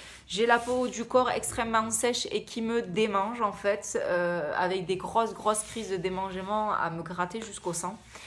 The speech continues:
Donc, euh, généralement, euh, les produits, euh, parfumés, euh, je peux pas. Alors je sais bien que ce produit-là est pas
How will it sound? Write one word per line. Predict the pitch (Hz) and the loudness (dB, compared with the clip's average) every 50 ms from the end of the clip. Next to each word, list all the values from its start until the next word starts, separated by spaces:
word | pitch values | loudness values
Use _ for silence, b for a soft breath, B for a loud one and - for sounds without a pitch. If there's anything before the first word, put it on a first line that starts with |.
| B B B B B B B B | B B B B B B B B
Donc, | 170 196 208 214 220 214 - | -4 -4 -2 -2 -2 0 2
euh, | 226 202 196 190 190 190 | 4 4 4 4 2 0
généralement, | 180 196 202 202 214 196 208 196 202 202 202 214 220 226 220 | 0 -2 -2 -2 0 2 2 2 2 2 0 0 2 2 2
euh, | 214 196 185 | 2 2 2
les | 185 180 185 | 2 0 0
produits, | 180 - - - 214 214 175 180 190 214 220 220 208 | -2 -2 -2 -2 0 0 0 -2 -4 -2 0 2 4
euh, | 180 170 | 4 4
parfumés, | 170 - 202 - - - - 190 190 202 214 220 220 208 | 2 0 -2 -6 -6 -10 -10 -8 -6 -4 -4 -2 0 0
euh, | 180 170 | 0 0
je | 160 151 196 | 0 0 -2
peux | 214 214 208 180 | -2 0 -2 -2
pas. | - 196 208 214 | 0 2 4 4
Alors | 196 202 262 269 | 4 2 0 -2
je | 269 | -6
sais | 262 - 220 | -6 -4 -4
bien | 208 185 214 214 214 | -4 -4 -4 -6 -6
que | 214 - 196 180 175 | -6 -4 -2 -2 -2
ce | 170 - - 180 | -4 -6 -10 -12
produit-là | - - 202 190 180 202 202 214 208 190 | -8 -6 -6 -6 -4 -2 0 2 2 2
est | 175 175 | 0 -2
pas | - - 220 220 233 226 220 208 185 - | 0 2 2 4 4 4 2 2 0 -4